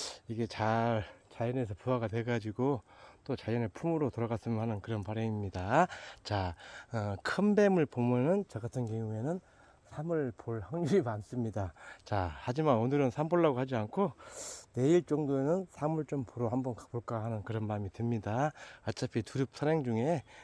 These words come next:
어, 삼도 보이는 것입니다. 자, 이렇게, 어, 이름 모를 새 알인데,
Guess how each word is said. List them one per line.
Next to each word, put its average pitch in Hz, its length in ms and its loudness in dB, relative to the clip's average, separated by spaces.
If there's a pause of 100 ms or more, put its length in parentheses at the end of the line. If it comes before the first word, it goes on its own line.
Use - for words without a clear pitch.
(120)
어, 104 180 0
삼도 156 300 0
보이는 120 440 0
것입니다. 98 580 -4 (360)
자, 92 200 -2
이렇게, 113 680 -2
어, 107 320 -4
이름 123 220 0
모를 139 380 4 (320)
새 190 260 4
알인데, 123 540 2